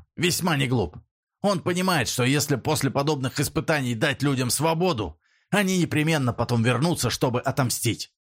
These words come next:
Глава Орды не расстреливал их публично, чтобы не разочаровывать зрителей, нарушая главное обещание для победителей.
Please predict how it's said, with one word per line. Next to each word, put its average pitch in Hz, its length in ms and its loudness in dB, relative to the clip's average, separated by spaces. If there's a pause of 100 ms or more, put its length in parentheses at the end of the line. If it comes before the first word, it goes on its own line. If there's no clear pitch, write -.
(120)
Глава 151 440 0
Орды 139 240 -2
не 135 120 0
расстреливал 131 600 2
их - 300 -2
публично, 131 640 0 (200)
чтобы 175 380 -2
не 160 100 0
разочаровывать 143 760 0
зрителей, 127 560 -2 (280)
нарушая 139 500 0
главное 110 440 0
обещание 127 640 0
для 120 180 2
победителей. 120 720 -2